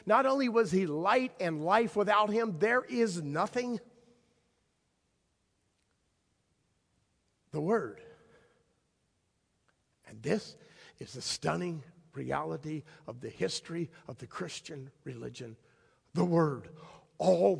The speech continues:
that eternality, became flesh. Became flesh.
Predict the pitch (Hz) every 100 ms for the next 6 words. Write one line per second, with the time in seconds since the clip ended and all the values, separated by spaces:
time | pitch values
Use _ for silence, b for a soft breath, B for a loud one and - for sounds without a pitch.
0 | 123 156 165 - 151 143 143 - 139 131
1 | 117 120 110 - 110 104 - B B _
2 | - 170 160 - - 160 139 123 120 -
3 | - b b b b b b b _ _
4 | _ - - 139 123 - - - - -
5 | _ _ _ _ _ _ _ _ _ _
6 | _ _ _ _ _ _ _ _ _ _
7 | _ _ _ _ _ _ _ _ _ _
8 | _ _ _ _ _ _ _ _ _ _
9 | B B B - 151 233 226 180 - -
10 | - 320 349 349 285 180 139 110 104 -
11 | _ - 156 131 104 -